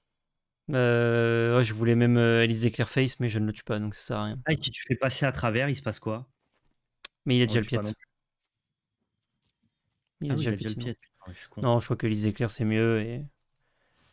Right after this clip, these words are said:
Speaker 1: je tue Phoenix, hein.
Speaker 2: Et si on va face, il se passe quoi ? Pareil, tu tues pas avec, euh,
Speaker 1: Je tue
Speaker 2: sauvagerie ?
Speaker 1: pas, non. Je fais les mêmes
Speaker 2: Ok.
Speaker 1: dégâts à tour prochain.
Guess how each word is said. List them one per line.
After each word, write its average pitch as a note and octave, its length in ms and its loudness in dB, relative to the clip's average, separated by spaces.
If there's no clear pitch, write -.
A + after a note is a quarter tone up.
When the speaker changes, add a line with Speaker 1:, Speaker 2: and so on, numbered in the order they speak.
Speaker 1:
je - 100 -20
tue B2+ 120 -6
Phoenix, A#2 420 -2
hein. C#3 100 -10
Speaker 2:
Et A2+ 80 0
si - 160 -4
on A#2 60 0
va A#2 100 0
face, D#3 320 -4
il C#3 60 -4
se - 40 -14
passe B2+ 160 -10
quoi ? E3+ 240 -10
Pareil, B2 240 -6
tu C3+ 140 -10
tues B2 140 -8
pas C#3 120 -4
avec, C#3+ 260 -6
euh, B2 120 -6
Speaker 1:
Je A#2+ 60 -10
tue - 40 -14
Speaker 2:
sauvagerie ? B2 240 -6
Speaker 1:
pas, A#2 160 4
non. A2 220 -2
Je - 140 -14
fais B2+ 140 -6
les A#2 100 0
mêmes A#2 140 0
Speaker 2:
Ok. A#2 60 -2
Speaker 1:
dégâts A2+ 160 0
à A2+ 100 0
tour A2+ 140 -10
prochain. B2+ 360 -8